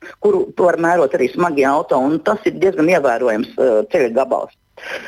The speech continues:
Ņemot vērā šo valsts drošības aspektu, līdz divdesmit pirmajam septembrim tagad ir plānots tiltu pārbūves projektu iesniegt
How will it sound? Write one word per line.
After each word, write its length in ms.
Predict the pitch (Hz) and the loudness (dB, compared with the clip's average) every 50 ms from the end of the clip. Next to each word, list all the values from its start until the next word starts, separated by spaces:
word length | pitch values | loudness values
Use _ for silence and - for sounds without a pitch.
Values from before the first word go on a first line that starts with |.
| - - - - | -16 -20 -4 0
Ņemot 340 | 208 285 320 320 277 240 - 247 | 0 2 2 2 0 0 0 2
vērā 320 | 285 294 277 254 220 196 190 | 2 2 2 2 0 0 -2
šo 300 | - - 202 185 180 - - | 0 0 0 0 0 -2 -6
valsts 400 | - 185 240 233 202 170 151 160 | -2 0 0 0 0 -2 -4 -2
drošības 420 | 185 320 359 - - - 135 - - 143 | 0 0 0 0 0 -2 -2 0 0 -2
aspektu, 480 | 165 165 - - 120 - - - - - - - - - - - - | -2 -2 -2 -4 -4 -4 -4 -8 -18 -20 -18 -18 -18 -20 -10 -4 0
līdz 220 | 170 185 180 156 - | 2 2 2 2 2
divdesmit 360 | 247 226 175 170 - 190 190 | 2 2 0 0 0 -2 0
pirmajam 300 | 185 226 214 196 160 165 170 - | 2 2 2 2 0 -2 -2 -2
septembrim 540 | 240 262 247 - 196 170 165 160 151 151 - | -2 -2 0 0 -2 -2 0 -2 -2 -2 -2
tagad 200 | 214 185 165 165 | -2 -2 -2 -4
ir 120 | - - - | -6 -4 -2
plānots 460 | 175 190 202 226 220 - 127 - - | 0 0 2 2 0 0 -2 -4 -2
tiltu 280 | - 180 185 202 196 - | 0 0 0 0 0 -2
pārbūves 420 | 185 175 190 180 165 143 143 143 - | 0 0 0 0 0 -2 -2 -2 0
projektu 380 | - 247 254 196 - - 196 | 0 2 2 0 0 0 0
iesniegt 400 | 190 175 - - 147 139 135 - | -2 -2 -2 -2 -4 -4 -4 -6